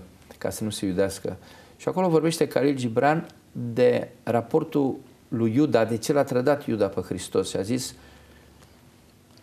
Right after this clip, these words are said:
„Am ținut la el pentru că vrea să facă o împărăție. Și eu vreau să fac o nouă împărăție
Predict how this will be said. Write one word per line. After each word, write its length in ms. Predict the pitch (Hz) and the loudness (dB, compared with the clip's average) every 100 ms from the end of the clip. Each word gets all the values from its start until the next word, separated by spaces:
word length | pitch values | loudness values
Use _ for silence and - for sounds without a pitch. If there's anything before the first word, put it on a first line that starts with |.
| - | -6
„Am 180 | 135 131 | -2 -2
ținut 280 | - 170 180 | 0 0 4
la 160 | 135 | 4
el 80 | 120 | 4
pentru 260 | 110 117 120 | 2 -2 0
că 120 | 120 | 2
vrea 180 | 127 147 | 2 2
să 160 | - | 0
facă 340 | 135 - 139 139 | 0 0 0 0
o 20 | |
împărăție. 800 | 131 131 127 127 - 135 104 104 - - _ _ _ - - _ _ _ _ _ _ _ - _ _ | 0 2 2 2 0 0 0 -4 -16 -20 _ _ _ -20 -20 _ _ _ _ _ _ _ -20 _ _
Și 200 | - - | -8 2
eu 80 | 123 | 2
vreau 300 | 104 101 92 | 4 0 -2
să 200 | - 87 | -4 -4
fac 300 | - 98 - | -2 -2 0
o 80 | 90 | 0
nouă 180 | 95 | 0
împărăție 680 | 92 90 87 85 - 92 - | -2 0 -2 -2 -2 -2 -2